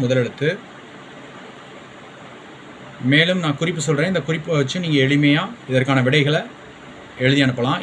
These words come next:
எங்க எழுதி அனுப்பலாம்னு பார்த்தீங்கன்னா, இந்த வீடியோ கீழே கமெண்ட் பாக்ஸ், ஒரு பாக்ஸ் இருக்கும், அதான் கமெண்ட் பாக்ஸ். அந்த கமெண்ட் பாக்ஸ்ல எழுதி அனுப்புங்க. இன்றைக்கான புதிர்கட்டங்களுக்கான மேலும் ஒரு குறிப்பு, ஆயிரம் கிலோ அப்படின்னு சொல்றோம் இல்லையா,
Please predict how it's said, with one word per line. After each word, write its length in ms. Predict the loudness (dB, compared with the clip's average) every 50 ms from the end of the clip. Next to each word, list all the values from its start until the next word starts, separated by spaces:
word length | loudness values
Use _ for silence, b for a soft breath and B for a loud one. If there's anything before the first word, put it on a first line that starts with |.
| 0
எங்க 160 | 2 2 4 2
எழுதி 140 | 2 2 2 2
அனுப்பலாம்னு 340 | 2 2 2 2 2 2 2
பார்த்தீங்கன்னா, 320 | 0 0 0 0 0 -2 -2 -4 -6 -2 0
இந்த 100 | 2 2 2
வீடியோ 200 | 2 2 0 0 0
கீழே 140 | 0 0 0 2
கமெண்ட் 200 | 2 2 4 4 2
பாக்ஸ், 200 | 2 0 0 -2 -2
ஒரு 100 | 0 0 0
பாக்ஸ் 200 | 0 0 -2 -4
இருக்கும், 260 | -6 -4 -4 -4 -2
அதான் 160 | -2 -2 0 0
கமெண்ட் 180 | 0 2 2 0
பாக்ஸ். 160 | 0 -2 -4
அந்த 60 | -4 -4 -2
கமெண்ட் 180 | -2 0 0 0
பாக்ஸ்ல 200 | -2 -4 -4 -4
எழுதி 140 | -2 -2 -2
அனுப்புங்க. 260 | -2 -2 0 0 0 0 -2 -6 B B B B B B B 0
இன்றைக்கான 420 | 2 2 4 4 2 2 2 2
புதிர்கட்டங்களுக்கான 540 | 0 0 0 0 0 0 0 0 2 2 4 4 4
மேலும் 140 | 4 2 2
ஒரு 120 | 0 0 -2
குறிப்பு, 340 | -2 -2 -2 -2 -2 -2 -2 -4 -10 -16 -16 -18 -18 -18 -18 -18 -18 -18 -16 -16 -16 -16 -16 -16 -16 -16 -16 -16 -12 -6
ஆயிரம் 500 | -4 -2 0 2 4 4 4 4 2 0
கிலோ 320 | -2 -2 0 4 4 4 4 4 0 -6 -14 -16 -16 -10 -6
அப்படின்னு 300 | -2 0 2 2 2 0 0
சொல்றோம் 180 | 0 0 0 0
இல்லையா, 360 | 0 2 2 2 2 0